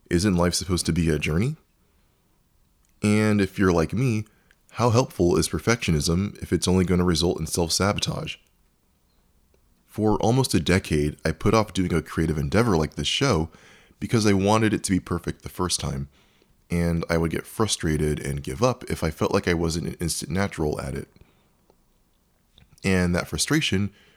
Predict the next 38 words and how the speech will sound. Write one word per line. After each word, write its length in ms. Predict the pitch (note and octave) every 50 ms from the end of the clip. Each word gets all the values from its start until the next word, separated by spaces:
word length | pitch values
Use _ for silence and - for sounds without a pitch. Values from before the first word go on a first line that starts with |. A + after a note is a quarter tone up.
| _ _ -
turned 200 | - E2+ D#2+ D#2
into 160 | D2 - C#2
fear, 520 | C2+ - - - D#2+ D2+ D2+ F#2 G#2 A#2
and 320 | A2+ - E2 D#2+ D#2+ D#2+ E2
that 160 | D#2+ - -
fear 260 | - - E2+ E2 E2+
turned 220 | D#2+ - D#2+ D#2 D2+
into 120 | C#2+ -
procrastination. 840 | - - - - E2+ D2+ C#2+ - E2+ F2+ F#2+ F#2+ - - C#2+ C2 C2 - _ _ _ _ _ _ _ _ _ _ _ _ _ _ -
Because 480 | D#2 D#2+ - E2+ E2 E2 E2 - - - -
how 180 | - D#2+ D#2 D#2
could 160 | - F2+ F2
I 80 | E2
fail 400 | D#2 - - A#2+ B2 G#2 G2+ G2
if 160 | B1+ - - F2+
I 100 | E2+ E2
never 240 | D#2+ D#2 D#2 F2+
started 380 | - - - E2+ D#2+ D#2+ E2 D#2+
in 100 | D#2+ D#2+
the 60 | E2+
first 320 | D#2+ - A2 G#2+ - - -
place? 380 | - E2+ E2 - - - - _ _ _ _ _ _ _ _ _ _ _ _ _ _ _ _ _ _ _ _ _ _ _ -
But 220 | D#2 D#2 D#2 - -
then 360 | E2 G#2 A#2 A2 F#2+ F#2+ F#2 F2+
that 120 | E2 -
procrastination 840 | - - - - E2 D2+ - - G#2 A2+ B2 A2+ - - A#2+ A#2 G#2
generated 400 | E2+ E2 D2+ D2+ D#2 D#2 D#2+ C#2+
resentment 640 | E2 E2 D2 F2 B2+ D#3 - - D#2+ E2 - - _ _ _
because 540 | - E2 D#2+ D#2 - - F2+ D#2+ D#2 D2 -
I 140 | - D2+ D2+
beat 240 | C#2+ C#2+ D#2+ - -
myself 360 | D2 D2 - - D2+ D#2 -
up 200 | A2+ G#2 - -
for 160 | - F#2 F2
not 180 | E2 E2 D#2 -
doing 240 | - D#2 D2 D2 -
it 100 | - -
sooner. 360 | - G2+ E2+ D2+ D2 D2